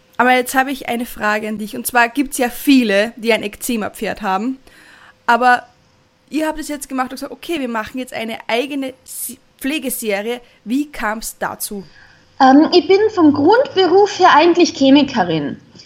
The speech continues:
Speaker 2: Und das klingt jetzt
Speaker 1: Ah.
Speaker 2: total gefährlich, so Chemie, und da schreit jeder immer sofort "Nein".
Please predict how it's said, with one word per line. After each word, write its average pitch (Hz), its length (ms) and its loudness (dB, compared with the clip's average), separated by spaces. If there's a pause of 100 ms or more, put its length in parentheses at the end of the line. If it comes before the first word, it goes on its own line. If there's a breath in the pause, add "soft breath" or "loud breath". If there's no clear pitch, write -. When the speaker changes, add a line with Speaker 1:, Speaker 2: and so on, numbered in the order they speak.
Speaker 2:
Und 240 160 2
das 277 140 2
klingt 339 260 6
jetzt 320 140 -8
Speaker 1:
Ah. 285 320 -8
Speaker 2:
total 277 200 4
gefährlich, 302 720 4
so 277 140 -2
Chemie, 302 580 6
und 269 120 -2
da 254 200 2 (200 loud breath)
schreit 247 380 2
jeder 285 200 0
immer 311 200 -2
sofort 302 380 -4
"Nein". 302 500 2